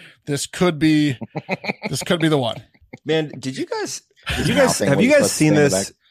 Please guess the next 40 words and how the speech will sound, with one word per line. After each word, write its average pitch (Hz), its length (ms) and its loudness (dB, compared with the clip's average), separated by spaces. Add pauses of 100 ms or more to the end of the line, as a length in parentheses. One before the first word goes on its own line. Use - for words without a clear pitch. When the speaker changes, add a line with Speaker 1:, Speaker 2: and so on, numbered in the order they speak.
(160)
Speaker 1:
back. - 280 2
Speaker 2:
I, 110 80 0 (200)
I, 113 120 2 (180)
I, 123 60 2
this 127 260 2
really 285 220 4
weirded 127 300 6
me 107 140 4
out. 90 200 4
I'm 113 100 4
not 147 160 4
sure 147 160 2
if 113 60 2
this 113 120 2
is, 95 200 0
if 98 160 -2
you 101 60 2
saw 98 180 2
this 90 160 2
or 92 40 0
not, 76 140 -2
but 95 80 2
on 104 80 0
social 147 320 2
media, 104 420 2
a 98 80 0
video 131 300 4
came 98 300 0
up 82 240 -4 (320)
from 98 260 0
the, 92 260 -2
either 95 200 0
the 90 100 -4
Biden 131 300 2
campaign 120 400 2
or - 20 -2
the 87 80 -4
potus 113 320 0
account 101 340 -2
on, 87 140 -4